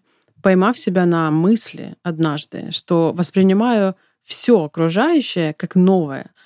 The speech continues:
Вот я иду в тематический парк Universal Studios, и там все такое яркое и современное, что мне вообще не приходит в голову, что этот парк работает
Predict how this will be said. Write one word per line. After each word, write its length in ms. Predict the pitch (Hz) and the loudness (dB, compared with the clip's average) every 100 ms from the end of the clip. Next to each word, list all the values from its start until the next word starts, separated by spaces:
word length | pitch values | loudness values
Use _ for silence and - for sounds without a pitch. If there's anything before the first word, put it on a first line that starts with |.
| _ _ - | _ _ -6
Вот 220 | 196 311 | 0 2
я 160 | 285 208 | 4 4
иду 280 | 196 254 269 | 4 4 2
в 80 | - | 0
тематический 680 | 180 160 220 208 - 165 | 0 2 0 0 0 -4
парк 340 | - 185 240 - | 0 2 2 0
Universal 540 | 170 160 170 185 - | 0 2 0 -2 -2
Studios, 720 | 175 - 180 147 143 - - - _ - - - | -4 -4 -4 -4 -4 -12 -16 -18 _ -20 -14 -2
и 120 | 180 | -2
там 420 | - 226 302 330 | 2 2 4 2
все 180 | - 214 | 2 0
такое 220 | 185 196 | 0 0
яркое 600 | 180 165 214 214 - 196 | 2 4 2 2 0 0
и 20 | |
современное, 920 | 175 175 170 170 240 294 208 160 165 180 _ _ | 0 0 2 4 4 4 4 0 -4 -6 _ _
что 220 | - 196 | -2 4
мне 140 | 196 | 4
вообще 420 | 202 220 - 277 202 | 4 0 2 2 4
не 120 | 170 | 2
приходит 480 | 180 185 214 170 156 | 0 0 2 2 0
в 140 | 160 | -8
голову, 480 | 170 269 370 220 165 | 0 2 4 2 -2
что 180 | - 185 | -2 -2
этот 240 | 175 160 | -2 -2
парк 300 | 208 262 - | 0 0 2
работает 720 | 185 165 202 247 220 170 - | -2 0 -2 0 -2 -2 -12